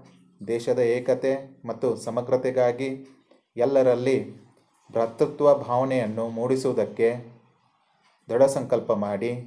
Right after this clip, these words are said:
ನಮ್ಮ ಸಂವಿಧಾನ ಸಭೆಯಲ್ಲಿ, ಅಂದರೆ ಹತ್ತೊಂಬತ್ತು ನೂರ ನಲವತ್ತೊಂಬತ್ತರಂದು ಇಸ್ವಿಯ ನವೆಂಬರ್ ತಿಂಗಳ ಇಪ್ಪತ್ತಾರನೇ ದಿನದಂದು ಈ ಸಂವಿಧಾನವನ್ನು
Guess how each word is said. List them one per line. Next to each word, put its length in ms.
ನಮ್ಮ 260
ಸಂವಿಧಾನ 540
ಸಭೆಯಲ್ಲಿ, 840
ಅಂದರೆ 240
ಹತ್ತೊಂಬತ್ತು 420
ನೂರ 100
ನಲವತ್ತೊಂಬತ್ತರಂದು 1400
ಇಸ್ವಿಯ 560
ನವೆಂಬರ್ 580
ತಿಂಗಳ 360
ಇಪ್ಪತ್ತಾರನೇ 880
ದಿನದಂದು 500
ಈ 120
ಸಂವಿಧಾನವನ್ನು 960